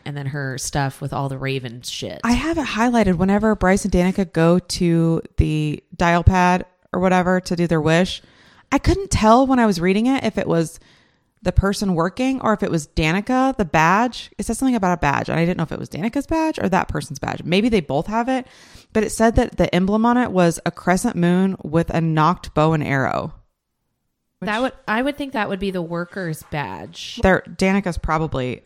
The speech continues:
Speaker 2: Danica's technically, like, a government employee too, right?
Speaker 1: Yeah, maybe it was hers.
Speaker 2: So she's, like, showing it to her, "I'm one of you," basically.
Speaker 1: 'Cause that's how she's, like, g-, getting
Speaker 2: Also,
Speaker 1: them to
Speaker 2: she,
Speaker 1: jump the line.
Speaker 2: she's in the Scythe Moon Pack, so.
Speaker 1: Yeah. I think, 'cause I know that she does it to get them to, like,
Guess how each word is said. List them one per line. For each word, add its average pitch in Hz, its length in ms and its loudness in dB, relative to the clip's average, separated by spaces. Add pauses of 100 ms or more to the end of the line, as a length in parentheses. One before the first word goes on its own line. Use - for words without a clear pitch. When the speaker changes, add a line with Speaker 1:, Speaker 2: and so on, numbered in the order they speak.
(100)
Speaker 2:
Danica's 175 360 -2
technically, 156 360 -4
like, 127 160 -4
a 127 40 -14
government 135 340 0
employee 123 380 -2
too, 170 260 0
right? 113 340 -4 (540)
Speaker 1:
Yeah, 175 220 -6
maybe 208 200 -4
it - 80 -2
was 269 240 0
hers. - 540 -10 (460)
Speaker 2:
So 170 160 -6
she's, 175 160 0
like, 160 160 2
showing 165 260 2
it 139 120 -2
to 147 80 -2
her, 143 60 0
"I'm 143 180 0
one 139 120 0
of 135 140 0
you," 131 180 2
basically. 190 640 0 (200)
Speaker 1:
'Cause 220 120 -4
that's 202 200 -4
how 185 120 -2
she's, 165 300 -8
like, 170 80 -14
g-, 190 100 -14
getting 170 100 -18 (200)
Speaker 2:
Also, 277 240 6
Speaker 1:
them 277 80 8
to - 80 0
Speaker 2:
she, 233 100 2
Speaker 1:
jump 156 220 2
the 139 100 -8
line. 135 180 -4
Speaker 2:
she's 214 140 2
in 214 80 2
the 170 100 2
Scythe 170 320 2
Moon 160 260 0
Pack, 101 340 -2
so. - 140 0
Speaker 1:
Yeah. 139 300 2 (880)
I 208 100 -2
think, 247 220 -4
'cause 220 160 -2
I 208 80 0
know 208 180 -2
that 196 260 -4
she 202 240 -8
does 180 220 -4
it - 140 -8
to 180 120 -6
get 170 220 -8
them 165 160 -8
to, 165 180 -8
like, 160 320 -8